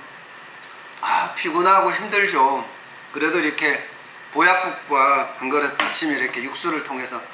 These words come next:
하면 그나마 건강이 조금 회복돼 주니까 다행이다. 저는 그런 생각을 합니다. 네.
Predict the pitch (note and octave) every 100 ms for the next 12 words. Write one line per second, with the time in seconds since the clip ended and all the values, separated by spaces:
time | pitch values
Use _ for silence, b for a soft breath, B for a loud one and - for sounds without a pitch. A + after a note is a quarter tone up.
0 | - - E3+ E3+ D3 D3+ - B B B
1 | - F3 G#3 F#3 - D3+ D#3+ D#3+ - -
2 | E3+ E3 G3+ F3+ - E3+ E3 F3 D#3+ C#3+
3 | C3+ A#2+ - - - C#3+ C#3 B2 A2+ G#2
4 | - - - C#3 C3+ B2+ C3 A#2 A2 G#2+
5 | G#2 F#2+ - - - - - - A#2 A#2
6 | - - - - - - B B B B
7 | B B B B - - - G#3 A#3 G3+